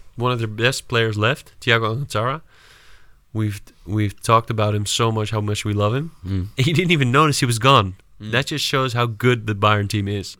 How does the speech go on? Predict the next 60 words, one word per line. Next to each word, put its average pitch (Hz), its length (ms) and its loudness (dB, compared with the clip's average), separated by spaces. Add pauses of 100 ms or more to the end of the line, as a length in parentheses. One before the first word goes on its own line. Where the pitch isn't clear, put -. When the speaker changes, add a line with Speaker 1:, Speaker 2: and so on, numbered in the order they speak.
(160)
Speaker 1:
But 101 140 -2
then 113 160 8
again, 120 240 2
James, 117 360 2
let's 117 140 -2
be 120 100 -6
honest, 110 320 0
it 107 40 -6
was 110 160 0
against 110 200 2
Schalke, 98 320 -2
Speaker 2:
Uh, 139 140 -2
let's 160 160 4
Speaker 1:
okay? 139 80 2
Speaker 2:
be, 135 80 2
I 123 80 4
was 143 140 4
gonna 156 180 4
say, 139 240 6
Speaker 1:
Right? 135 260 2
Speaker 2:
on, - 100 6
on - 40 2
the - 60 4
flip - 260 2
side, 104 300 -4 (160)
are 151 140 4
Schalke 151 340 0
getting 131 160 -2
relegated 110 400 -2
this 95 120 -8
season? 87 340 -10
Speaker 1:
One 127 200 0
hundred 139 400 0
percent. 143 160 0
Speaker 2:
I 170 200 6
mean, - 60 -2
if 175 120 6
I 202 80 12
was 214 100 6
a 185 60 0
betting 170 260 8
man, 127 300 6
I, 131 160 4
I 135 180 2
would, 170 220 0
guys, 185 240 4
I 180 80 2
would 208 100 2
put 202 140 -4
my 185 100 4
money 170 180 2
on 90 120 -4
that. 82 180 -8 (220)
You 104 60 0
know? 139 100 -4 (180)
Speaker 1:
<laughs> - 180 -6
Speaker 2:
I'm 160 140 4
not, 233 160 6
I'm 196 100 4
not 233 160 6